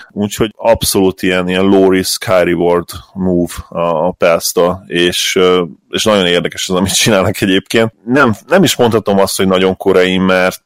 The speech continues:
ha, ha Zion tényleg akkora sztár lesz, mint amekkorának gondolják, várják, és most már egyébként ezt magamról is elmondhatom,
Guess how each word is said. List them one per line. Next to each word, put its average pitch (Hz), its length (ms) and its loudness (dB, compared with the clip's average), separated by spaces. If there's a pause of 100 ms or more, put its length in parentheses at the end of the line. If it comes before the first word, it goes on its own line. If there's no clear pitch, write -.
(120)
ha, 92 400 2
ha 98 200 2
Zion 110 380 4
tényleg 98 320 0
akkora 95 300 0
sztár 92 340 2
lesz, 92 180 -2
mint 92 160 -6
amekkorának 90 560 -2
gondolják, 90 440 0
várják, 92 420 2 (120)
és - 80 -20
most 92 200 -6
már 90 180 0
egyébként 90 360 -4 (180)
ezt - 200 -10
magamról 90 320 0
is - 140 -4
elmondhatom, 95 640 -2